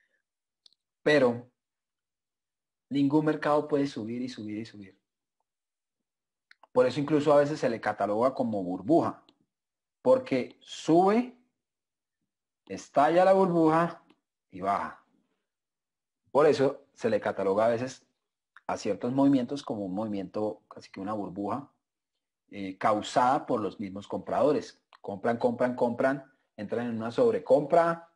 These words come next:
demasiado evidente y bueno, ya sabemos lo que sucede después. Esto es lo que nos interesa a nosotros como traders.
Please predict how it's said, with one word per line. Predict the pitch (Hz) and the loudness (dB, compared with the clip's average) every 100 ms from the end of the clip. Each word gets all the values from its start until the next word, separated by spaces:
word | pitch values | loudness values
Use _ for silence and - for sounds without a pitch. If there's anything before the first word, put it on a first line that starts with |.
| _ | _
demasiado | 98 - 107 95 123 117 120 127 131 - _ _ | -12 -8 -8 -6 -2 0 2 2 0 -6 _ _
evidente | 120 110 104 120 135 139 156 160 _ _ _ _ _ _ | -6 -4 -2 0 0 0 -2 -4 _ _ _ _ _ _
y | - 101 90 | -10 -6 -6
bueno, | 87 85 _ _ _ - | -8 -12 _ _ _ -6
ya | 113 | -2
sabemos | 131 127 131 | 0 0 0
lo | 127 | -2
que | 110 | -4
sucede | 92 104 101 | -8 -8 -6
después. | 98 - - - - _ _ _ _ _ _ _ _ _ _ _ _ _ _ _ _ _ - | -8 -10 -14 -14 -20 _ _ _ _ _ _ _ _ _ _ _ _ _ _ _ _ _ -4
Esto | 156 185 - 180 | -2 -2 -2 0
es | 170 | 0
lo | 175 | 0
que | 151 | 0
nos | 127 117 | -2 -4
interesa | 110 101 104 107 117 127 - | -8 -4 0 0 -2 -6 -8
a | 110 110 | -10 -8
nosotros | 104 - 160 156 156 147 | -8 0 2 4 2 -2
como | - 120 104 | 0 -2 -2
traders. | - 107 98 82 82 _ | -2 0 0 -6 -12 _